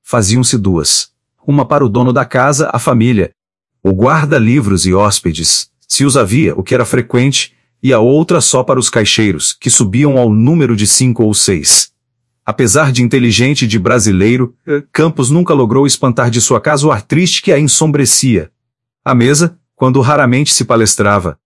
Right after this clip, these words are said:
era sempre com muita reserva, não havia risadas expansivas, nem livres exclamações de alegria. Os hóspedes, pobre gente de província,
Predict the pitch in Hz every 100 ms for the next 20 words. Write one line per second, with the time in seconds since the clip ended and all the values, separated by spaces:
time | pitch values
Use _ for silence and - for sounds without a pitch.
0 | _ _ - 147 165 - 165 143 131 123
1 | 113 117 120 92 104 117 92 78 _ _
2 | _ - 156 170 123 165 151 110 117 107
3 | 98 95 117 101 135 98 78 - _ 104
4 | 110 104 123 120 107 107 127 113 95 -
5 | 120 101 110 107 98 92 80 64 _ _
6 | _ _ _ _ _ 170 127 120 104 -
7 | 92 - - _ - 131 131 104 120 117
8 | 110 113 98 98 113 - -